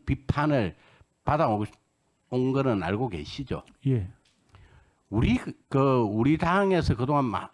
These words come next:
Speaker 1: 이 소위 뭐 법사위 질의 등을 통해서 이런 지적을 해오면서 그분들이 그 자리에 있다는 것 자체가 잘못됐다라는 게 아닙니다.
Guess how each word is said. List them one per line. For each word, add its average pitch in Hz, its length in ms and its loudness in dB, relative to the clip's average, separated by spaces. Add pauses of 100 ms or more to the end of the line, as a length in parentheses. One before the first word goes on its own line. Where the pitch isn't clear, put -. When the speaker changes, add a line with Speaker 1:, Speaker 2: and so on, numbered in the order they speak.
Speaker 1:
이 123 300 -2
소위 123 440 0 (340)
뭐 110 640 -2
법사위 131 460 0
질의 131 300 0
등을 139 220 0
통해서 117 360 -2
이런 120 220 0
지적을 127 420 -2
해오면서 104 920 -2 (840)
그분들이 214 800 0
그 160 180 0
자리에 214 320 0
있다는 185 320 -2
것 202 140 -4
자체가 - 880 0 (320)
잘못됐다라는 120 960 -2
게 92 120 -2
아닙니다. 78 640 -6